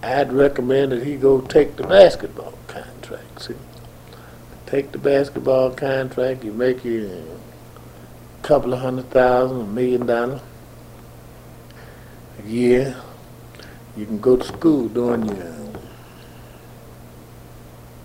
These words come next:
off time, you know, when the season's not in, you can go to school.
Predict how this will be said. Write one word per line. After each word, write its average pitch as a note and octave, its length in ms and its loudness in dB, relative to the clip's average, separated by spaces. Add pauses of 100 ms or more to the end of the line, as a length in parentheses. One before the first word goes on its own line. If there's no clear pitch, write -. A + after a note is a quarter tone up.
(2000)
off D#3 380 6
time, - 400 -12
you C3 100 -4
know, F#2 180 -8
when F#2+ 240 -12
the F#2 80 -16
season's A#2 580 0
not G2 220 -10
in, G2+ 240 -8
you F#2+ 120 -10
can F2+ 140 -14
go F2 160 -14
to - 100 -18
school. - 300 -14